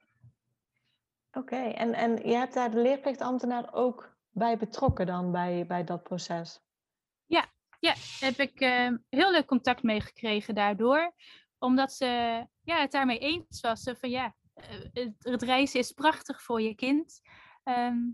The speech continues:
Speaker 2: maar school biedt natuurlijk meer dan alleen maar, eh, eh, achter je tafeltje zitten en leren lezen en schrijven. Het, het leert ook spelen. Ze hebben daar heel fijn contact over gehad. En, ehm,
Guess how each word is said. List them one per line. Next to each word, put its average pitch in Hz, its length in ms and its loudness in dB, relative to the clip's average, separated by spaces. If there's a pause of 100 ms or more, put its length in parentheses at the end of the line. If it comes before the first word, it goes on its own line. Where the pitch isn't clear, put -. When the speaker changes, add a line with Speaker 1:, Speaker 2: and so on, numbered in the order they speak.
(200)
Speaker 2:
maar 262 160 0
school 302 360 2
biedt 294 200 2
natuurlijk 269 460 0
meer 240 400 2
dan 202 280 -2
alleen 226 400 0
maar, 208 480 0
eh, 220 260 -6 (320)
eh, 226 340 -8
achter 240 260 -2
je 220 60 0
tafeltje 226 480 2
zitten 233 600 0
en 247 200 4
leren 214 300 2
lezen 208 300 -4
en 226 60 -8
schrijven. 269 540 0
Het, 226 120 -10 (120)
het - 180 -10
leert 247 320 4
ook 285 140 4
spelen. 220 680 2 (540)
Ze - 160 -4
hebben 262 180 2
daar 254 80 4
heel 277 180 4
fijn 247 260 0
contact 233 440 -6
over 208 200 -8
gehad. 214 500 -4 (600)
En, 226 520 2 (240)
ehm, 214 680 -6